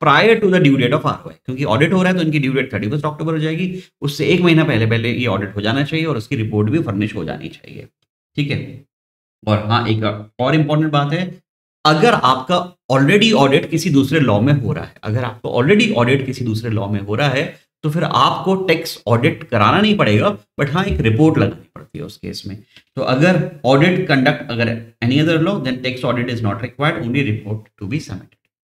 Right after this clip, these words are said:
ठीक है। Penalty for contravention of audit, अगर audit नहीं कराया तो कितनी penalty है, this is again important। जितनी भी आपकी sales है, gross assets है, उसका पॉइंट फ़ाइव परसेंट, पॉइंट फ़ाइव परसेंट और one lakh fifty thousand, whichever is lower, whichever is lower,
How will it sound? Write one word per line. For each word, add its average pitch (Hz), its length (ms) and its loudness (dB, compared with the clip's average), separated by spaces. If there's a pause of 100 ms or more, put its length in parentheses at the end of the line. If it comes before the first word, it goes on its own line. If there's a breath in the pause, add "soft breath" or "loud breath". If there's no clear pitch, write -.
(400)
ठीक 151 120 0
है। 151 80 2 (120)
Penalty 139 400 4
for 160 160 2
contravention 143 640 2
of 160 100 -2
audit, 156 260 0
अगर 123 180 -4
audit 117 440 -2 (160)
नहीं 127 220 4
कराया 139 300 0
तो 147 100 -6
कितनी 123 260 0
penalty 147 380 0
है, 151 100 -4
this - 180 -8
is 123 120 -6
again 135 240 0
important। 143 480 -2 (340 loud breath)
जितनी 147 300 2
भी 185 120 4
आपकी 151 260 0
sales 143 360 2
है, 143 140 2
gross 113 320 -2
assets - 280 -14
है, 123 60 -4
उसका - 160 -10 (140)
पॉइंट 165 400 4
फ़ाइव 147 300 0
परसेंट, 208 360 -4 (140)
पॉइंट 104 240 -6
फ़ाइव 143 260 -2
परसेंट 180 500 -2 (240)
और 131 120 2
one 139 220 4
lakh 156 180 4
fifty 139 300 -2
thousand, 104 440 0
whichever 95 400 -6
is - 160 -14
lower, - 260 -12 (240)
whichever 98 760 -8
is - 220 -12
lower, 123 240 -2